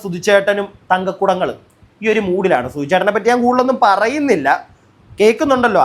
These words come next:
ആരും പിന്നെ പുള്ളി മരിച്ചു മേളിലിരിക്കുന്നതുകൊണ്ടാണ്. പുള്ളിയെ ഇത്രയും പറയിപ്പിച്ചത് ഈ രേണു തന്നെയാണ്. പുള്ളിയുടെ പാസ്റ്റ് എല്ലാം ഡിഗ് ചെയ്ത് പുള്ളി ഒരു ആമ കോഴിയായിരുന്നു എന്ന് വരെ, സോറി, മേളിലിരിക്കുകയാണ്. പക്ഷേ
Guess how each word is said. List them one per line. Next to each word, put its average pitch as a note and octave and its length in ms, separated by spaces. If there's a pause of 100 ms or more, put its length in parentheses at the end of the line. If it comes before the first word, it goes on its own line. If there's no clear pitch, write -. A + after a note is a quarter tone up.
(100)
ആരും G#3+ 240
പിന്നെ A#3+ 180
പുള്ളി G#3+ 220
മരിച്ചു G3 320
മേളിലിരിക്കുന്നതുകൊണ്ടാണ്. A3 840
പുള്ളിയെ G3 360
ഇത്രയും A3 420
പറയിപ്പിച്ചത് G3 520 (160)
ഈ F#3+ 40 (100)
രേണു D#3 300
തന്നെയാണ്. A#2+ 360 (340)
പുള്ളിയുടെ G#3 360
പാസ്റ്റ് G3+ 340
എല്ലാം G3 180 (100)
ഡിഗ് E3 260
ചെയ്ത് F3 260 (520)
പുള്ളി A#3 200 (120)
ഒരു A#3 140 (200)
ആമ A3+ 240 (760)
കോഴിയായിരുന്നു A3 1000
എന്ന് A3+ 180
വരെ, D3+ 180 (800)
സോറി, E3+ 200 (380)
മേളിലിരിക്കുകയാണ്. D#3+ 600
പക്ഷേ D#3+ 200